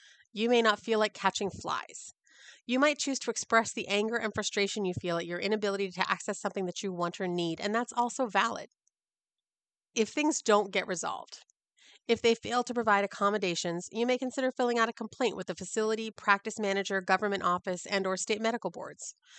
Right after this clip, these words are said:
You might also go public with social media and review sites like Yelp, ZocDoc, Healthgrades, and Vitals dot com.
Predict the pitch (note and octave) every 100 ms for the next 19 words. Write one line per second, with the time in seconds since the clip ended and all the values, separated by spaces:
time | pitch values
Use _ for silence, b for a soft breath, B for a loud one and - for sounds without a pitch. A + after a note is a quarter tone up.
0 | B B - B3+ B3 B3 - B3 A#3+ -
1 | B3+ A#3 E3+ - F#3+ - F#3 G3 G#3+ A3+
2 | A3 G3+ F#3+ F#3+ F#3+ - G#3 F#3+ - E3
3 | F3 F#3 G3 G#3 - - F3 F3+ F3 G#3
4 | F#3+ G3 - F#3+ - F#3 F3+ F3+ E3+ E3+
5 | E3+ - D#3+ - - - F#3+